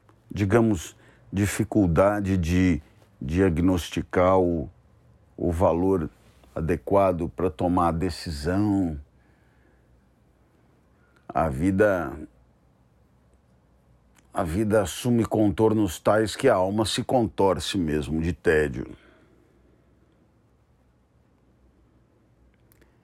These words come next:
Mas pela primeira vez não tiveram o impulso de se esquivar da noite no centro.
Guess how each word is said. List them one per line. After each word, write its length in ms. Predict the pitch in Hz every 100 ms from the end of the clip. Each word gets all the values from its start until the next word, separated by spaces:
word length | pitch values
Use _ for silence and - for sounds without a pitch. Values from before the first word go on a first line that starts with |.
| _ _ _ _ _ _
Mas 200 | 107 107
pela 240 | 139 147
primeira 380 | 147 - 160 170
vez 240 | 135 147 131
não 160 | 151
tiveram 420 | - 143 117 113
o 40 | 135
impulso 520 | 127 - 101 98 98
de 100 | 98
se 220 | 95 107
esquivar 640 | 104 - 110 87 80 98 90
da 200 | 76 92
noite 500 | 87 87 87 80 76
no 140 | 85
centro. 600 | 78 - 95 67 57 -